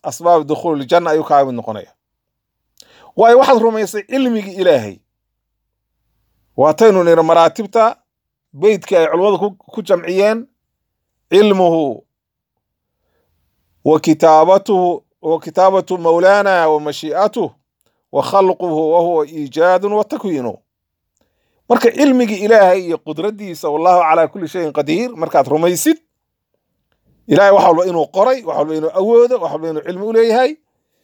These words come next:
taas waxay kuu noqonaysaa marka taxqiiqu tawxiid. Qofkaasi iimaankiisii baa qawi noqonaya, tawxiidkiisii baa saxiix noqonaya.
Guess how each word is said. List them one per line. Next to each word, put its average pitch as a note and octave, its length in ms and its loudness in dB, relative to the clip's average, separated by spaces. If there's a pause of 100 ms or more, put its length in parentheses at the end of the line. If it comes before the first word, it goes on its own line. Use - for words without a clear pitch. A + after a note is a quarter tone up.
(240)
taas A#3+ 200 0
waxay A#3+ 240 2
kuu A#3 260 -4
noqonaysaa G3+ 380 -2
marka F#3 160 -4
taxqiiqu G3 500 -8
tawxiid. G3 500 -2 (1080)
Qofkaasi G3+ 460 2
iimaankiisii F3+ 680 -6
baa F3 140 0
qawi G#3 380 0
noqonaya, F#3+ 520 -2
tawxiidkiisii E3+ 720 -12
baa E3 120 0
saxiix G#3 340 -4
noqonaya. A#3 500 4